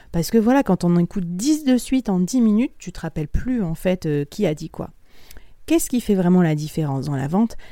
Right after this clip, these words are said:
C'est pas si ton produit est génial, si ton pitch est fabuleux, c'est quand tu me fais, moi, en tant que cliente,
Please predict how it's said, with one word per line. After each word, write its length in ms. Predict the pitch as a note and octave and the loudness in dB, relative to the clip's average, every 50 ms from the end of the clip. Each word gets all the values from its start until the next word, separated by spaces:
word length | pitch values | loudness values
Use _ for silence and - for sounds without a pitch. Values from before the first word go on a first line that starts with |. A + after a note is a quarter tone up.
| - - | -20 -16
C'est 240 | - - - A#3+ A#3 | -14 -2 2 2 2
pas 180 | - - A#3 A3+ | 4 4 2 2
si 160 | - - F3 | 2 0 -4
ton 140 | - F3+ E3+ | -2 0 0
produit 380 | - - F3+ E3+ D#3 D#3+ D#3 | 2 2 0 0 0 0 0
est 20 | D3+ | 0
génial, 400 | C#3+ D#3 D3+ D#3 F#3 G#3+ A#3 A3+ | 0 0 0 2 4 2 2 0
si 140 | - - E3 | -2 -10 -4
ton 160 | - F3 E3+ | -2 -2 -2
pitch 260 | - F#3 - - - | -2 -6 -8 -4 -6
est 60 | D#3+ | -6
fabuleux, 500 | - - D#3 D3+ D#3 D#3 D#3 F#3+ A3 B3 - - - - - - - - | -4 -4 -4 -2 -2 2 4 4 2 2 0 -8 -18 -20 -20 -20 -20 -14
c'est 240 | - - - G#3+ G3+ | -6 0 0 0 2
quand 200 | - A#3 A3+ A3+ | 2 2 2 2
tu 200 | - - - A3+ | 0 0 2 4
me 200 | G#3+ G#3+ G#3+ G#3+ | 4 4 4 2
fais, 360 | - - - F3+ E3 - - - | 0 0 -2 -2 -2 -2 -6 -2
moi, 400 | - F3+ F3+ G3 G#3+ A3+ G#3+ G3 - - | 0 4 4 6 6 4 4 2 0 -2
en 120 | E3 E3 | -4 -4
tant 180 | - - D#3+ D#3 | -2 -2 -4 -4
que 140 | - D#3+ | -4 -6
cliente, 640 | D3+ - - - D#3+ D3+ D3 G3 A#3 C4 B3 - - | -10 -10 -8 -6 -4 0 4 4 4 4 2 0 -8